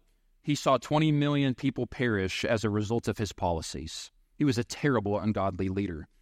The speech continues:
In North Korea right now, we have seen detained eighty to one hundred twenty thousand political prisoners in abysmal conditions because they, they just decide to do something outside of the governing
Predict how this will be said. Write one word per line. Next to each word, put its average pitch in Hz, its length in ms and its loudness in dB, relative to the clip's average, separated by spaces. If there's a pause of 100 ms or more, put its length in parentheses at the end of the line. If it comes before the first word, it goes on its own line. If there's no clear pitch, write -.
(160)
In 139 120 0
North 151 240 2
Korea 143 380 2
right 139 200 4
now, 139 260 2
we 135 220 0
have 120 120 2
seen 135 280 2
detained 123 400 0
eighty 127 260 2
to 117 60 0
one 113 120 2
hundred 120 320 2
twenty 127 240 2
thousand 120 380 2
political 120 400 0
prisoners 131 540 -2 (200)
in 110 160 -2
abysmal 123 600 0
conditions 120 580 -2
because 120 340 0
they, 117 300 2 (440)
they 123 160 4
just 123 240 -2
decide 127 420 2
to 127 100 -4
do 123 180 -2
something 123 460 0
outside 120 560 2
of 107 140 -2
the 117 60 0
governing 120 380 0